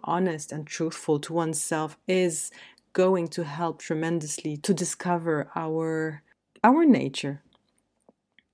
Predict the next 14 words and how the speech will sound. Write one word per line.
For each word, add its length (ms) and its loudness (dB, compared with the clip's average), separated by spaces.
And, 460 2
uh, 320 2
as 140 6
I 120 6
said, 420 0
focusing 540 6
on 180 4
what 200 4
we 100 4
want 580 0
will 260 4
be 160 -2
key, 520 -4
because 880 2